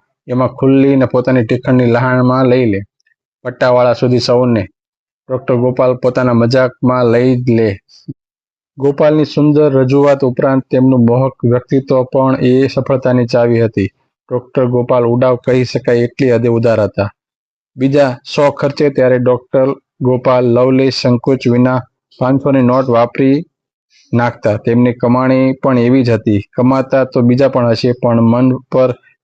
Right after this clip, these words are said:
કમા અને વાપરવાનો જરાય ભાર ડોક્ટર ગોપાલના ન દેખાય. શ્વાસોશ્વાસની ક્રિયા જેટલી સાહજિકતાથી ડોક્ટર ગોપાલ કમાતા અને વાપરતા.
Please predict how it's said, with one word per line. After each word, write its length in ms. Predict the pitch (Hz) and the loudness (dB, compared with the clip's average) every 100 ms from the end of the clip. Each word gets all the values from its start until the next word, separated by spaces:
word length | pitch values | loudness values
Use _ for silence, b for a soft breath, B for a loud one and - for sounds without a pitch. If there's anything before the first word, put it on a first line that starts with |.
| - | -6
કમા 280 | 123 135 131 | 0 0 2
અને 120 | 127 | 0
વાપરવાનો 520 | 117 117 131 127 127 | 0 2 2 0 0
જરાય 320 | 117 117 131 | 0 2 2
ભાર 320 | 123 117 120 120 | 2 0 0 0
ડોક્ટર 400 | 117 - 127 120 | -2 -2 -2 0
ગોપાલના 640 | 113 113 123 123 123 123 | -2 -2 0 0 0 0
ન 180 | 120 123 | 0 0
દેખાય. 400 | 110 104 104 95 _ _ _ _ - | 0 -2 -2 -4 _ _ _ _ -6
શ્વાસોશ્વાસની 800 | 131 131 147 131 135 127 - 131 | -2 -2 -2 -2 0 -2 -2 -4
ક્રિયા 280 | 131 131 127 | 0 0 0
જેટલી 320 | 123 123 123 | -2 -2 -2
સાહજિકતાથી 1080 | - 123 127 127 139 139 - 123 - 131 | 0 0 0 0 0 -2 -2 -2 -2 -2
ડોક્ટર 420 | 123 123 - 131 120 | 0 -2 -2 -2 -2
ગોપાલ 480 | 120 123 - 123 | -2 -2 0 -2
કમાતા 520 | 120 - 123 131 127 131 | -2 -2 0 0 -2 0
અને 140 | 120 | 0
વાપરતા. 540 | 107 107 117 110 92 | 0 0 -2 -2 -4